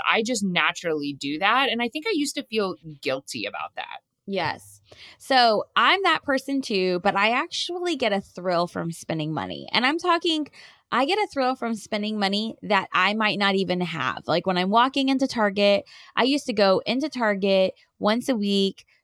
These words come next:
Speaker 2: grab my latte, walk literally up and down every single aisle, Carrie, because I didn't want to miss anything. If Target changed something, I wanted to know. This was like, almost like my escape whenever I was a new mom.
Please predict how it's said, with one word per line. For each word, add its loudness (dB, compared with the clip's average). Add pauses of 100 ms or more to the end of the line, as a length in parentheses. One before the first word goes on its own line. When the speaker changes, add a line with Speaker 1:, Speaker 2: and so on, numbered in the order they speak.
Speaker 2:
grab 2
my 4
latte, 4
walk 0
literally 2
up 4
and 2
down 4 (180)
every 2
single 0
aisle, 4
Carrie, 0
because 0 (140)
I 2
didn't 0
want 0
to -2
miss -2
anything. -6 (300)
If -8
Target 0
changed -2
something, -2 (100)
I 2
wanted -2
to -4
know. -2 (340)
This 0
was 0
like, 0 (380)
almost 0
like 0
my 2
escape -2
whenever 0
I 2
was 0
a 0
new 0
mom. 0